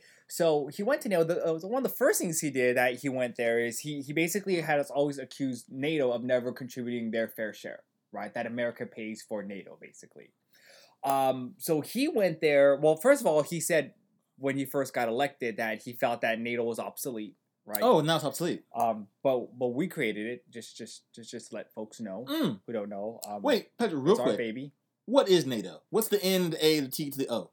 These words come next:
Speaker 1: nato is a North Atlantic Treaty Organization.
Speaker 2: Uh-huh.
Speaker 1: It's created basically after, uh, World War Two to fight against, uh,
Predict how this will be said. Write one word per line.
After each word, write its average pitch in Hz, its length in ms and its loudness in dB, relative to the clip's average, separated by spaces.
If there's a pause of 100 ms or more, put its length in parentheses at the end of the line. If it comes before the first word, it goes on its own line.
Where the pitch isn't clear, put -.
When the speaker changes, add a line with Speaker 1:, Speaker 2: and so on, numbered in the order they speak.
Speaker 1:
nato 220 360 6
is 185 140 6
a 165 60 2
North 165 260 4
Atlantic 147 720 -4
Treaty 143 320 -2
Organization. 147 840 -4
Speaker 2:
Uh-huh. 139 200 0
Speaker 1:
It's 196 120 -2
created 220 400 0
basically 165 600 -4
after, 127 960 -2
uh, 113 240 -2
World 120 240 0
War 120 200 -4
Two 127 420 -8 (380)
to 143 80 -4
fight 139 320 0
against, 120 760 -4 (140)
uh, 107 400 -4